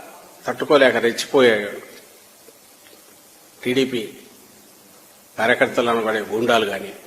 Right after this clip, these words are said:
లేదా వాళ్ళకు అనుకూలంగా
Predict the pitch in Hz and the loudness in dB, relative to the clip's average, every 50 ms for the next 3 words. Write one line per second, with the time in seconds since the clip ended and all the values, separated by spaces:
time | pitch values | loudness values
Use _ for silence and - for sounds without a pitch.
0 | - - - - - - - - - - - - - - - - - - - - | -20 -20 -20 -20 -20 -20 -20 -20 -20 -20 -20 -20 -20 -20 -20 -20 -20 -20 -20 -20
1 | - - 120 120 127 123 123 117 110 107 - - - - - - - - - - | -10 -4 0 2 2 4 4 2 2 0 -4 -10 -18 -20 -20 -20 -20 -20 -20 -20
2 | - - - - - - - - - - - - - - - - - _ _ _ | -20 -20 -20 -20 -20 -20 -20 -20 -20 -20 -20 -20 -20 -20 -20 -20 -20 _ _ _
3 | - - _ _ - - _ _ - - - - - - - _ - - - - | -20 -20 _ _ -20 -20 _ _ -20 -20 -20 -20 -20 -20 -20 _ -20 -20 -4 4
4 | 151 151 147 143 - 135 156 175 175 196 196 190 185 180 175 170 156 131 - - | 6 8 8 8 8 8 8 8 10 10 12 12 12 12 12 12 12 10 10 6
5 | - | -2